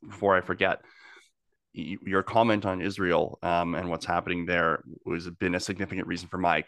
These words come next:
my shift, 'cause I, I am a Christian Zionist who was once, and I've said this publicly, and I'm happy to, I was once anti-Semitic. And I was anti-Semitic, I think, because the N D P really kind of inculcated that in me, um,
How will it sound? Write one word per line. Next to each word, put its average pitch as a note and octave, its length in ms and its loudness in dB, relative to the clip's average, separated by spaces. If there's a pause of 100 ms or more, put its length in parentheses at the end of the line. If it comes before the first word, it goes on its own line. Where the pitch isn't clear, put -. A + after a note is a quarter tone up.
(140)
my F2 220 2
shift, - 260 -4
'cause F2 140 -8
I, F2+ 340 6
I G#2+ 120 4
am A#2 120 2
a G#2 60 -2
Christian F#2+ 360 -4
Zionist F2 560 2
who A#2+ 200 4
was G2+ 280 4
once, G2+ 420 2
and F2+ 80 -2
I've F2+ 100 -2
said A2 160 -4
this - 120 -12
publicly, G#2 380 0
and F2 80 -4
I'm F2 80 -6
happy F#2 220 -8
to, - 80 -4
I G#2+ 100 4
was A2 340 4
once F#2+ 280 -2
anti-Semitic. - 720 -8 (640)
And G2 520 4 (120)
I G2 120 2
was F#2+ 180 -4
anti-Semitic, G2+ 720 -2
I E2+ 80 -2
think, G2+ 300 -6
because F#2 580 0
the F#2 160 -6
N F2+ 100 -4
D F2 120 -4
P F#2 500 -4 (220)
really G2 420 -4
kind F2 300 -4
of C#2+ 180 -6 (460)
inculcated F#2+ 600 0
that D#2 240 0 (200)
in F#2+ 180 0
me, - 260 -8 (140)
um, E2 440 -4